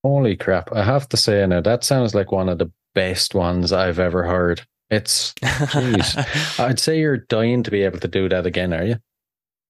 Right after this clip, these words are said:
Speaker 2: Yes, yes. I actually, I did do it again in, uh, what was it, twenty, twenty twenty-two April?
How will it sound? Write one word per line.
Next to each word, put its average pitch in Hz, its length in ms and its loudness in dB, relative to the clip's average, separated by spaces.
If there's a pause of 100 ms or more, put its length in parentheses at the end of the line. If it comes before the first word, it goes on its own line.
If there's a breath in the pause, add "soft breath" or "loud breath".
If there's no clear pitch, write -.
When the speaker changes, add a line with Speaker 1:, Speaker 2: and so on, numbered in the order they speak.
(280)
Speaker 2:
Yes, 135 580 -2
yes. 127 260 -2
I 131 140 -4
actually, 160 320 -2
I 135 80 -4
did 175 260 -4
do 131 140 0
it 117 80 0
again 107 400 0
in, 101 460 -2 (760 soft breath)
uh, 98 400 -4
what 110 160 -6
was 104 160 -2
it, - 160 -16
twenty, - 380 -2
twenty 185 240 0
twenty-two 190 720 0 (240)
April? 226 920 -2